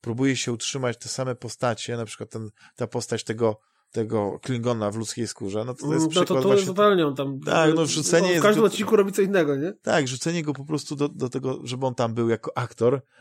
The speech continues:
Speaker 1: a nie żeby to miało, wiesz, logikę, no nie? Zresztą tam jest mnóstwo takich rzeczy, ale
Speaker 2: Przyjemnie się to, ja nie wiem, czy może tu chodzi o to, że ja po prostu tak bardzo, tak bardzo mi brakuje
Speaker 1: Tak.
Speaker 2: science fiction w, w telewizji i w kinie,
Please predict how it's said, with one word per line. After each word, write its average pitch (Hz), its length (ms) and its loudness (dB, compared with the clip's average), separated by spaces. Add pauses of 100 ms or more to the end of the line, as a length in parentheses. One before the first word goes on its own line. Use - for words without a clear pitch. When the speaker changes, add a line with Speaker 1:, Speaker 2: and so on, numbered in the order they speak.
(100)
Speaker 1:
a 110 80 -8
nie 135 160 -2
żeby 127 160 -4
to 127 100 -6
miało, 123 240 -2 (220)
wiesz, 110 200 -6
logikę, 110 540 -6
no - 100 -18
nie? - 60 -14
Zresztą 165 340 -8
tam 160 160 -2
jest 147 140 -4
mnóstwo 147 240 -6
takich - 180 -14
rzeczy, 101 280 -8
ale 156 180 2 (840)
Speaker 2:
Przyjemnie 156 440 4
się - 80 -8
to, 180 60 -4
ja 214 120 0
nie 311 100 4
wiem, 262 120 4
czy - 120 -4
może 214 140 4
tu 214 120 -8
chodzi 202 200 0
o 180 40 -2
to, 196 100 -4
że 180 100 -2
ja 185 80 0
po 175 60 -6
prostu 190 240 -8
tak 175 160 -4
bardzo, 165 560 0 (300)
tak 151 180 -2
bardzo 190 280 4
mi 170 120 0
brakuje 170 800 4
Speaker 1:
Tak. 160 160 4
Speaker 2:
science 160 180 4
fiction 165 480 -2
w, - 40 -16 (160)
w - 200 -16
telewizji 160 440 -2
i 151 40 -10
w - 40 -16
kinie, 156 380 -4